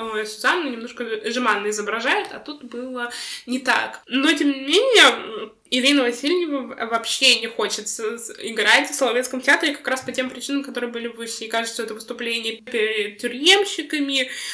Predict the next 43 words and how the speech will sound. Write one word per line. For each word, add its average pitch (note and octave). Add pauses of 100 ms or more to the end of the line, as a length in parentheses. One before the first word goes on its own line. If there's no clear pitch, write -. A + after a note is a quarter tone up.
(260)
И B3
она B3
говорит, C4+
что -
театр — F4+
это C#4
совсем C4+
не B3+
пространство E4+
свободы. A#3
Что? -
Это A3+
как A#3+
бы A#3
какое-то C4+
раздвоение B3+
личности, C#4
если G#3+
вы G#3+
так A#3+
думаете. G#3+ (280)
Вот A#3
если C#4
у B3+
Курбаса C4
получилось C4
уговорить B3
её B3
на A#3+
"Женитьбу A#3+
Фигаро", C#4 (380)
то D4
больше D4
ничего C4+
не B3+
получилось. C4 (420)
Но, D4
тем D#4+
не D#4
менее, F#4+
каким-то D#4
образом, C4+
э, B3